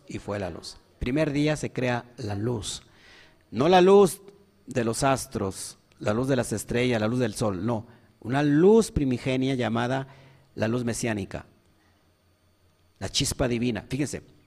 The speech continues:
cuando nosotros recitamos con conciencia la nave Koach, o sea, la meditamos, regresamos a esta energía original de la creación.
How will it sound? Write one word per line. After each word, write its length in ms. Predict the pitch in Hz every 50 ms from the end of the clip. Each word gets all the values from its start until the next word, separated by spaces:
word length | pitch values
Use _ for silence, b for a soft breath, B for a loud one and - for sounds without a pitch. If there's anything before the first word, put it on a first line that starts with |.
| _ _ _ _ B B B B B B B B B B B B B B B B B B B
cuando 240 | - - 123 127 135 131
nosotros 240 | 143 160 220 214
recitamos 580 | 208 185 - 139 - - 165 175 170 160 147 -
con 160 | - 139 127
conciencia 500 | 120 127 123 113 - 147 151 135 135 123
la 80 | 135 147
nave 220 | 151 143 135 123
Koach, 420 | - - 120 117 123 139 - - - - _ _ _ _ _ _ _ _ _ _ _ _ _ _ _ _ _ _ _ _ - _ -
o 80 | - -
sea, 140 | - 113
la 140 | 107 104 101
meditamos, 920 | 104 113 120 120 123 123 - - 139 139 123 110 110 151 190 - - - - - _ _ _ _ _ _ _ _ _ _ -
regresamos 720 | - 147 156 147 147 135 - 170 160 160 175 190 - -
a 40 | 170
esta 160 | 170 - 190
energía 420 | 170 170 151 151 139 - - 165
original 580 | 170 165 151 - 160 147 147 160 196 233 294 285 - - - _ _ _ _ _ _ _ _ _ _ _ _ _ _ _ _ _ _ _
de 180 | - 107 123 127
la 120 | 131 127
creación. 440 | - - 123 117 - - 123 101 90